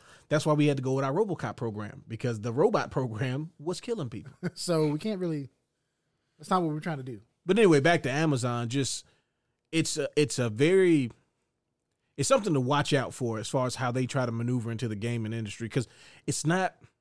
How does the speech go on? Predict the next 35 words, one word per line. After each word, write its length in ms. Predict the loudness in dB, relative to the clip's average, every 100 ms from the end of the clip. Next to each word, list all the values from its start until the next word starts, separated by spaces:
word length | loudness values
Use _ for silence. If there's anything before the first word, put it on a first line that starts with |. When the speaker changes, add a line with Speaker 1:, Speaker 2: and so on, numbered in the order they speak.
| _ _ _ _ _
Speaker 1:
like, 100 | 0
I 40 | 2
thought 180 | 4
about, 220 | 2 0 -2
like, 140 | -2
how, 160 | -2 -2 0
what, 260 | 0 2
what 80 | 2
else 120 | 2
could 100 | 2
I 80 | -2
compare 340 | -2 -2 -2
it 60 | -2
to, 100 | -4
like, 200 | -4 -6
that 100 | -6 -6
actually 320 | -6 -6 -6
happened 340 | -6 -6 -6
gaming-wise? 580 | -4 -4 -4 -8 -10 -14 _ _ _ _
And 100 | -2
my 120 | 0
thought 300 | 2 2 2
was, 440 | 2 -2 -2 -6 -10 _ _ _
okay, 400 | -6 -2 -2 -2
people 360 | -2 0 0 2
were 120 | 0
very 260 | 4 4 4
apprehensive 520 | 0 -2 -4 -2 -6
about 260 | -6 -6 -6
Riot 580 | -6 -4 -2 -4 -6 _ _ _ -4
getting 300 | -2 0 -2
into 220 | -4 -4
non-moba 1300 | -2 -2 -4 -4 -6 -8 -12 _ _ -2 2 2 0
stuff, 360 | -6 -10 -10 -8
right? 220 | -8